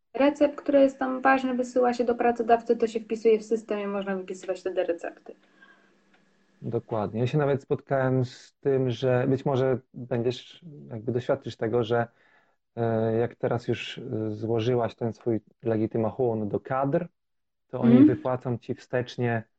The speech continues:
Speaker 2: pensję od tego dwudziestego trzeciego już jako S T lekarę i tak naprawdę możesz sobie liczyć twój czas S T lekarę jak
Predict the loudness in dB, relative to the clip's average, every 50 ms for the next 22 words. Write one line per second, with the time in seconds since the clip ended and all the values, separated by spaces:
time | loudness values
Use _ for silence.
0 | _ _ _ _ -2 0 0 0 0 0 0 0 0 0 -2 -2 0 0 -2 0
1 | 0 0 0 0 0 0 0 0 0 -2 -4 -4 -2 -2 0 0 0 0 0 -2
2 | -4 -4 -4 -6 -6 -4 -6 -6 -6 _ -2 -2 -2 -2 -2 -4 -4 -2 -2 -2
3 | -4 -6 _ _ _ _ _ _ _ _ _ _ _ _ _ _ -2 0 0 0
4 | 0 -2 -2 -2 -4 -2 -2 -2 -2 -2 0 0 0 -2 -2 -4 -4 -4 -2 0
5 | 0 0 0 -2 -4 -6 -6 -6 -6 -4 -4 -6 -6 -4 -6 -8 -8 -6 -4 -2
6 | -2 -2 -2 -2 -4 -2 0 0 0 -2 -4